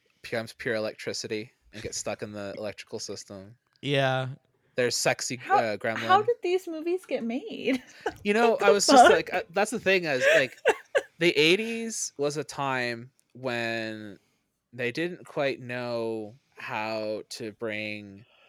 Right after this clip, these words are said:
Speaker 1: horror elements into kids stuff, so they kept making these, like, kids-based, like, horror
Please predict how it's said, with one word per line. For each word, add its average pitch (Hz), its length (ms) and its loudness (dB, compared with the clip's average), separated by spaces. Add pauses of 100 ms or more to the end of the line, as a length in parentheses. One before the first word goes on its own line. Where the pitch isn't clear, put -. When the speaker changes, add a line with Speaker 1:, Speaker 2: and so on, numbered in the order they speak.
(840)
Speaker 1:
horror 131 520 2
elements 180 760 0
into 135 200 -6
kids 131 360 -4
stuff, 196 380 -4
so - 140 -8
they 131 100 -4
kept 160 220 -4
making 143 400 -6
these, 143 240 -8
like, 123 280 0
kids-based, - 1900 -6
like, 123 520 0 (520)
horror 135 680 0